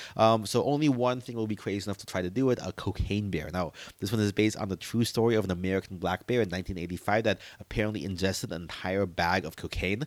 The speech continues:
Um, so the movie, the trailer makes it look like a wild ride and, and one of my most anticipated movies of the year, frankly speaking.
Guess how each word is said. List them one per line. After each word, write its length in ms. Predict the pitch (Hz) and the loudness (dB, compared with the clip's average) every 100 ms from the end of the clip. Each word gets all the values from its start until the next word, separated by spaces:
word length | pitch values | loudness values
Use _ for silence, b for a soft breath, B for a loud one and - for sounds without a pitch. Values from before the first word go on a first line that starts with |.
| B B - | B B -2
Um, 260 | 98 98 | 0 0
so 200 | 117 110 | 2 2
the 120 | - 117 | 4 4
movie, 240 | 147 160 | 6 6
the 220 | 117 117 | 4 0
trailer 340 | - 139 151 131 | 0 2 4 4
makes 180 | 110 | 0
it 60 | 110 | -2
look 80 | 101 | -4
like 140 | 95 | 0
a 80 | 92 | 0
wild 520 | 90 87 98 98 90 | 0 2 2 2 0
ride 280 | 85 78 80 | -4 -6 -8
and, 160 | 80 65 | -12 -12
and 140 | 92 | -10
one 180 | 101 110 | -6 -4
of 100 | 101 | -4
my 140 | 98 | -4
most 260 | 95 107 - | -2 -2 -4
anticipated 500 | - 90 104 104 92 | -6 -4 -2 0 0
movies 300 | 92 90 82 | 0 -4 -6
of 80 | 80 | -8
the 60 | |
year, 160 | 82 85 | -6 -4
frankly 320 | 82 78 80 | -6 -10 -14
speaking. 480 | - 82 - 82 | -12 -12 -10 -12